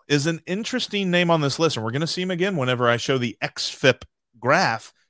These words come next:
here. He is a guy that I continue to look at and say, "You know what? I think when you talk about this Reds roster,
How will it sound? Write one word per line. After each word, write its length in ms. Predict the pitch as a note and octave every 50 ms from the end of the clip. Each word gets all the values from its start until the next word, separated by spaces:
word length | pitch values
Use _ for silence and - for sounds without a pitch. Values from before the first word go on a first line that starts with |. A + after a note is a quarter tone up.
| _ _ _
here. 340 | - A3 A3+ F#3 C#3 B2+ A2+
He 200 | F#2+ F3 G#3 A#3
is 140 | A3+ F#3+
a 120 | G#3+ G#3 G3
guy 480 | C#3 B2+ B2 B2 B2+ B2+ C3 C3 C3 - _ _ _ _ _ _ _ C#3+ B2+
that 160 | C#3 C#3+ D3
I 160 | D3 C#3+ D3
continue 460 | C#3 - C#3+ C3 - D#3 D#3+ F#3 G#3 G3
to 40 |
look 240 | G3 D#3+ D3+ C#3 -
at 120 | D3 B2+ F#2+
and 100 | C3 B2
say, 220 | - - B2 A#2+
"You 160 | A#2 A2+ A#2
know 140 | A#2 A#2+ B2
what? 400 | B2+ B2 A#2 B2 C#3+ F#3 F#3+ - _ _ _ _ _ _ _
I 160 | A2 A2 A2+
think 340 | A2+ - - C3+ C#3+ D#3 -
when 160 | D3+ D#3 D#3+
you 140 | D#3+ E3 E3
talk 260 | C3+ - D3+ D3+ D3+
about 260 | E3 D#3 D#3 D#3 D3+ -
this 180 | E3 D3+ -
Reds 260 | C#3+ D3 D3 C3+ B2
roster, 520 | A#2 A2+ C#3 B2 - - - D3+ D#3+ E3+